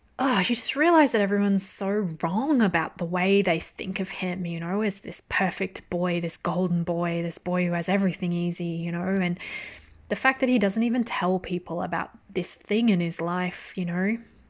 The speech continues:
keeps it to himself and even pretends to his parents, really, that he doesn't realize that,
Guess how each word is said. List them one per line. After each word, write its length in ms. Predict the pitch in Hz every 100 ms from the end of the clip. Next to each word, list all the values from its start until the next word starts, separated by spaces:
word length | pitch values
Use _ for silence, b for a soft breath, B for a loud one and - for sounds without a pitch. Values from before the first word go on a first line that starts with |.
| -
keeps 240 | 233 226
it 100 | -
to 140 | - 208
himself 640 | 185 - 190 185 180 -
and 80 | 196
even 200 | 202 208
pretends 400 | 214 - 247 262
to 140 | 294
his 140 | 285
parents, 600 | - 170 202 208 - -
really, 300 | 180 175 175
that 160 | 175 175
he 80 | 180
doesn't 340 | 180 180 185
realize 680 | 185 190 254 185 180 190 -
that, 240 | 160 156